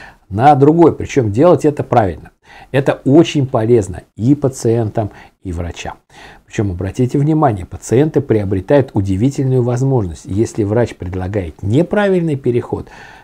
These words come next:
то они могут понять, знает ли врач, как правильно отменять препарат и переходить на другой, или не знает, что очень важно для того, чтобы определить, насколько специалист знающий. Конечно же, мы используем вот эту, а, публикацию.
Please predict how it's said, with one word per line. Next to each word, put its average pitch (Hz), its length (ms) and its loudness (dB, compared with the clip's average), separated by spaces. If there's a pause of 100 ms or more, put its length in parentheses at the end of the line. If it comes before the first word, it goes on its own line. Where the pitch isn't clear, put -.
(160)
то 95 140 -4
они 117 460 -2
могут 113 460 -2
понять, 101 400 -6
знает 101 540 -2
ли 165 80 2
врач, 147 280 2
как 113 220 -6
правильно 107 340 0
отменять 98 400 -8
препарат 95 440 -8
и 87 40 -10
переходить 82 500 -12
на 80 80 -12
другой, 107 380 -2
или 117 280 0
не 104 160 -4
знает, 107 360 -2 (280)
что - 180 -8
очень 127 480 0
важно 139 400 0
для 101 160 -4
того, 90 360 -8
чтобы 92 320 -6
определить, 87 600 -8 (300)
насколько 113 400 -4
специалист - 760 -10
знающий. 82 500 -12 (220)
Конечно 87 460 -10
же, 139 260 2 (380)
мы 123 180 0
используем 98 560 -2
вот 90 340 -6
эту, 82 380 -8 (160)
а, 82 200 -10
публикацию. 104 920 -2